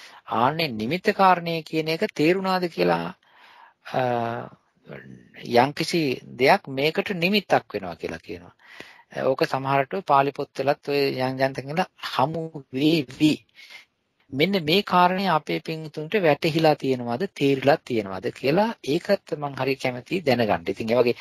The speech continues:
ප්‍රශ්න අහන එක හොඳයි. මේ සමහර ඒවා මේ ඇත්ත වශයෙන්ම ප්‍රශ්න ඇහුවයින් පස්සේ තමයි මේ, අ,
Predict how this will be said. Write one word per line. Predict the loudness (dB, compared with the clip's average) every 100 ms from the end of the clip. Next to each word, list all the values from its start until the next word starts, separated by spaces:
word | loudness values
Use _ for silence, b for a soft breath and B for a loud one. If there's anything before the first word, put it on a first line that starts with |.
| B
ප්‍රශ්න | 0 0 2
අහන | 2 2
එක | 0 -4
හොඳයි. | -8 0 2 2 0 -8 B B B B
මේ | -4 -2
සමහර | 0 -2 -2 0 2
ඒවා | 2 2 0 -6
මේ | -6 -4 -4
ඇත්ත | -6 -6
වශයෙන්ම | -4 -4 -4 -8 -2
ප්‍රශ්න | -2 -2 -4
ඇහුවයින් | -4 -4 -8 -8
පස්සේ | -4 -4 -4
තමයි | -6 -4 -4 -4
මේ, | -2 -2 -2 -4 _ B B B B B _
අ, | -6